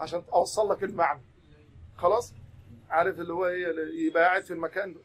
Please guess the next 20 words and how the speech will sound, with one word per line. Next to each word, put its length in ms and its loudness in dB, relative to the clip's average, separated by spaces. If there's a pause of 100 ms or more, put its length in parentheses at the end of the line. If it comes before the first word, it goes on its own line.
خانع، 840 6 (680)
تحس 260 -8
إنه 180 -8
طري 240 0
كده، 280 -4
مش، 400 -16 (520)
مش 160 -14
قوي، 320 2
ولا 420 -2 (1160)
حتى 300 -4
في 60 -12
الحق 260 -4
تلاقيه 280 -6
ضعيف. 640 -2 (800)
ده 140 -2
سبب، 240 -4
فهو 440 2
يقصد 420 -2
هذا 200 2
بمتماوت. 640 -8